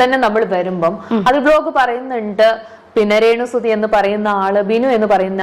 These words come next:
Speaker 1: ആളെ
Speaker 2: ഉം.
Speaker 1: കല്യാണമൊക്കെ
Speaker 2: ഉം.
Speaker 1: കഴിച്ചു
Speaker 2: ഉം.
Speaker 1: എന്നുള്ള രീതിയിലുള്ള
Speaker 2: ഉം.
Speaker 1: ഇതൊക്കെ കേൾക്കുന്നുണ്ട്.
Speaker 2: ഉം.
Speaker 1: അപ്പൊ അതിലെന്തെങ്കിലും സത്യാവസ്ഥയുണ്ട്?
Speaker 2: ഈ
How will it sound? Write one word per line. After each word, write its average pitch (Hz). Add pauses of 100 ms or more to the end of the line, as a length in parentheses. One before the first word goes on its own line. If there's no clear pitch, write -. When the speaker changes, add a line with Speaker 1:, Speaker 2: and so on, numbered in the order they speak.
Speaker 1:
ആളെ 185
Speaker 2:
ഉം. 214
Speaker 1:
കല്യാണമൊക്കെ 214
Speaker 2:
ഉം. 208
Speaker 1:
കഴിച്ചു 190
Speaker 2:
ഉം. 262
Speaker 1:
എന്നുള്ള 247
രീതിയിലുള്ള 311
Speaker 2:
ഉം. 285
Speaker 1:
ഇതൊക്കെ 381
കേൾക്കുന്നുണ്ട്. 370
Speaker 2:
ഉം. 170 (280)
Speaker 1:
അപ്പൊ 339
അതിലെന്തെങ്കിലും 208
സത്യാവസ്ഥയുണ്ട്? 185
Speaker 2:
ഈ -